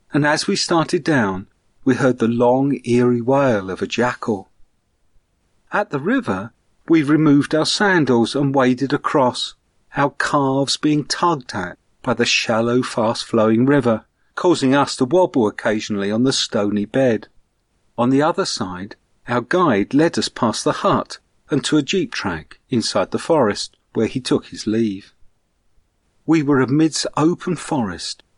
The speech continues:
with well-spaced tall trees, and a lot of light reaching the forest floor. Good tiger territory, with plenty of grazing for the deer they prey on. It was also very beautiful,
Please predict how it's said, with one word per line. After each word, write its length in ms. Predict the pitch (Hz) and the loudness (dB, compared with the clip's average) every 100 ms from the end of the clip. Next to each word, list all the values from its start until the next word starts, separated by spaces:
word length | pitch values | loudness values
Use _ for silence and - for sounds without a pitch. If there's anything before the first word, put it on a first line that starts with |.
| _ | _
with 180 | 160 123 | 0 2
well-spaced 1000 | 117 120 123 143 - - 113 110 - - | 2 4 4 2 -2 -2 0 0 -2 -6
tall 240 | - 110 | -2 -2
trees, 640 | 107 - 135 113 101 92 - _ _ | -2 0 4 4 2 -2 -14 _ _
and 160 | 139 117 | 0 2
a 80 | 110 | 4
lot 320 | 139 - - | 4 2 -2
of 100 | 113 | 0
light 320 | 135 131 - - | 2 2 0 -2
reaching 320 | 101 - 104 | -2 0 -2
the 80 | 98 | -2
forest 400 | - 110 101 - | -2 0 -2 -2
floor. 480 | 131 127 110 104 - _ _ _ _ _ - | 0 2 2 0 -6 _ _ _ _ _ -2
Good 240 | 131 120 | 0 0
tiger 400 | - 123 143 139 | -2 0 0 -2
territory, 680 | - - 101 98 - 101 92 _ _ - | -4 -4 -4 -6 -10 -12 -14 _ _ -2
with 200 | 143 - | -2 -2
plenty 400 | - 202 180 160 | -2 0 2 2
of 100 | 127 | 0
grazing 500 | - 143 147 139 104 | 2 2 2 0 -4
for 120 | - | -6
the 140 | 101 107 | -6 -4
deer 360 | - 143 143 | 2 2 4
they 160 | 113 98 | 0 -4
prey 360 | - 127 131 107 | -4 -2 0 0
on. 220 | 95 95 _ _ - _ _ _ _ _ _ - | -4 -12 _ _ -20 _ _ _ _ _ _ -10
It 140 | 95 | -8
was 180 | 104 - | -6 -6
also 540 | - 127 151 - 87 | -2 0 0 -2 -8
very 480 | 90 - - 131 95 | -10 -14 -4 0 0
beautiful, 640 | 85 101 113 110 - 90 | -2 -4 -4 -8 -8 -10